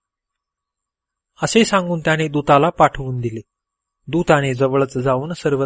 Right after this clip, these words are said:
तपशील जाणून घेतला व येऊन हुंडासुराला सांगितले. "सावधानपणे ऐका. आयुराजाचा पुत्र तेहतीस कोटी देवांना घेऊन तुम्हाला मारण्यासाठी येतो आहे."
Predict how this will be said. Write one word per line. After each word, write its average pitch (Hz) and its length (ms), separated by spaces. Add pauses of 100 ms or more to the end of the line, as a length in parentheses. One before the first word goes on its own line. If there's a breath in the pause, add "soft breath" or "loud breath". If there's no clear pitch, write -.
तपशील 131 480
जाणून 127 400
घेतला 127 400
व 165 120
येऊन 127 400
हुंडासुराला 127 720
सांगितले. 139 540 (800)
"सावधानपणे 127 920
ऐका. 123 280 (1400)
आयुराजाचा 170 640
पुत्र 147 340
तेहतीस 147 480
कोटी 156 320
देवांना 143 500
घेऊन 131 300
तुम्हाला 131 460
मारण्यासाठी 127 760
येतो 117 240
आहे." 113 220